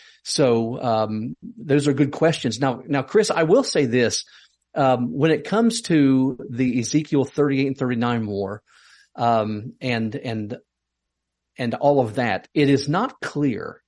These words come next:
okay? It's, it's not clear in the scriptures whether that war will take place before the tribula-, or before the rapture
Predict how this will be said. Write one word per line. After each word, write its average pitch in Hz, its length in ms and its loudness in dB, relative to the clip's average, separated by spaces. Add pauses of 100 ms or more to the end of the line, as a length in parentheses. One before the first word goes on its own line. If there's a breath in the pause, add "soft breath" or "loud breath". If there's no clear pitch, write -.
okay? 135 320 -2
It's, 139 280 -6
it's - 280 -6
not 170 340 -2
clear 135 540 -4
in 127 160 -2
the 113 100 -4
scriptures - 680 -8 (500 soft breath)
whether 151 580 0
that 135 320 0 (140)
war 110 520 0
will 113 200 -2
take 120 300 -4
place 113 400 -6
before 123 720 -2
the 151 100 -4
tribula-, 123 540 -2
or 120 160 0
before 139 640 -2 (480 soft breath)
the 123 420 0
rapture 113 600 -4